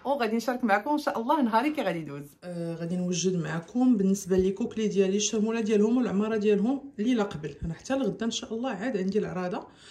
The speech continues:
ولكن انا ضروري خصني نوجد هاد الحاجات قبل،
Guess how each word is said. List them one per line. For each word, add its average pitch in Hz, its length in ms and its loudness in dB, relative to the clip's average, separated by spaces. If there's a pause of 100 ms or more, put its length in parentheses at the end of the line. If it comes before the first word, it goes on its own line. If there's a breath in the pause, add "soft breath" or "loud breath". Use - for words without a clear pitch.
(300 loud breath)
ولكن 208 260 2
انا 208 260 0
ضروري 254 440 0
خصني 226 220 -4
نوجد 180 260 0
هاد 180 100 0
الحاجات 185 360 -4
قبل، 277 540 -6